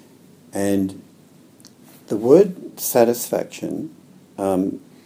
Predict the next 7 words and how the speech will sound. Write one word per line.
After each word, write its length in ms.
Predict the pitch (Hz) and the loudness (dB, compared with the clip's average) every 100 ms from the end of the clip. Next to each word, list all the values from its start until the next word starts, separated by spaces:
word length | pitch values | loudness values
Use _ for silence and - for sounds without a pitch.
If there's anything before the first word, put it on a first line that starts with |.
| - - - - | -20 -20 -20 -10
has 200 | 123 117 104 | -6 -6 -6
a 60 | |
similar 640 | 95 - 131 131 117 87 87 - - | -6 -4 0 2 2 2 -2 -10 2
<clears throat> 640 | - 226 120 - - - - | 6 6 6 0 -10 -18 -2
root 380 | 104 107 107 - | 2 2 0 -8
to 180 | - 92 | -8 -4
the, 260 | 90 90 | -4 -6